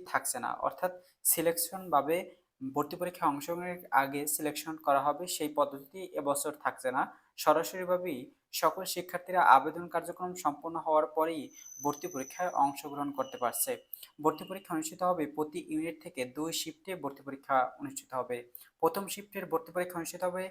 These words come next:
সকাল এগারোটা থেকে বারোটা পর্যন্ত। দ্বিতীয় শিফটের ভর্তি পরীক্ষা অনুষ্ঠিত হবে বিকাল তিনটা থেকে চারটা পর্যন্ত। এবছরের ভর্তি পরীক্ষা দেখো চট্টগ্রাম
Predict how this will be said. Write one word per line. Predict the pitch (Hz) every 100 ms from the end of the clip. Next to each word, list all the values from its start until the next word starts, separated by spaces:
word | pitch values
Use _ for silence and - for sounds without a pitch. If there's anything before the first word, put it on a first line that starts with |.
| - _ -
সকাল | 170 156 160 160 - _ _ -
এগারোটা | 151 175 180 -
থেকে | 190 185
বারোটা | 170 143 135 131
পর্যন্ত। | 131 127 127 123 127 123 _ _
দ্বিতীয় | 151 151 151 -
শিফটের | - 180 185
ভর্তি | 165 151 165
পরীক্ষা | 180 180 175
অনুষ্ঠিত | 170 180
হবে | 185 185 190 190 _ _
বিকাল | 151 151 156 151
তিনটা | 165 185
থেকে | 185 160 - 170 -
চারটা | 156 -
পর্যন্ত। | 135 123 123 120 - 127 - _ _ _ _ _ _ _ _
এবছরের | 151 147 147 156 135
ভর্তি | 135 147 180
পরীক্ষা | 185 180 - 196 196 - _ _
দেখো | 135 135 151 151
চট্টগ্রাম | 165 175 170 185